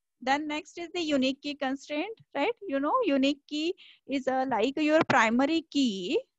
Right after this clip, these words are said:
right? But the main difference between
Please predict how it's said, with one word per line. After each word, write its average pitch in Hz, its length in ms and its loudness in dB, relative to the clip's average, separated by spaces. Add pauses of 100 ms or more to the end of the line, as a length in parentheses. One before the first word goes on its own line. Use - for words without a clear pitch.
(100)
right? 302 160 0 (380)
But 294 240 2 (420)
the 285 140 0
main 262 340 2
difference 339 480 2
between 330 240 4